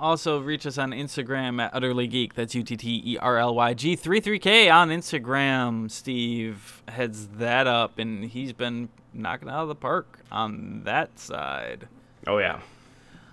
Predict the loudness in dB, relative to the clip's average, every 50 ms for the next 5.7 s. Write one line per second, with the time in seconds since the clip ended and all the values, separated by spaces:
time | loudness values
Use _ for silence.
0 | -20 -20 -20 -20 -20 -20 _ -20 -20 -20 -20 -20 -20 -20 -20 -20 -16 -10 -6 -4
1 | -4 -4 -4 -6 -6 -4 -2 0 0 2 2 2 4 4 4 4 2 -4 -4 -2
2 | 0 4 6 8 10 10 12 12 12 10 10 10 8 6 4 2 -2 2 2 2
3 | 2 2 2 2 2 2 2 0 -2 0 0 0 -2 -2 0 0 0 0 0 -2
4 | -4 -6 -4 -4 -6 -4 -2 -2 0 2 2 4 4 4 4 2 2 2 2 2
5 | 2 2 4 4 4 6 6 6 6 4 2 0 -4